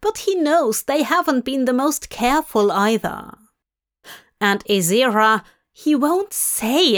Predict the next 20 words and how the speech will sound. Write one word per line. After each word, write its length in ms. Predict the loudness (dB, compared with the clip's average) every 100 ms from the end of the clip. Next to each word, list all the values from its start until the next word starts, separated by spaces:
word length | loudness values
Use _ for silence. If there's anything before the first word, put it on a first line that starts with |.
| 0
it, 220 | -4 -12 -14 -10
but 220 | -6 -6 -6
Crowley 420 | -2 0 0 0
knows 680 | 2 2 2 2 2 0 -4
Azira 640 | -4 -4 -2 0 2 2 0
hurts 580 | -2 0 0 -2 -8 -10 -8
every 560 | -6 -6 -6 -6 -4
time 440 | -4 -4 -2 -2 -2
they 140 | -2
can't 380 | -4 -2 -2 -2
even 500 | -2 -2 -2 -2 0
look 280 | -2 -2 -8
at 240 | -8 -6
each 220 | -6 -6
other 260 | -4 -2 0 -2
in 160 | -4
front 480 | -4 -2 0 0 0
of 180 | -2 0
other 240 | 0 0
people. 920 | -2 -2 -2 -4 -8 -8 -14 -20 -20